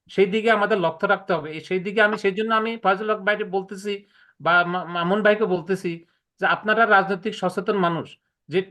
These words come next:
whatever is was, it was done, is gone।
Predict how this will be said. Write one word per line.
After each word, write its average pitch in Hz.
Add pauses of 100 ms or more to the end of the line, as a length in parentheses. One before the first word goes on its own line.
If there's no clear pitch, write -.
(240)
whatever 226
is 220
was, 208 (100)
it 190
was 190
done, 190 (200)
is 160
gone। 165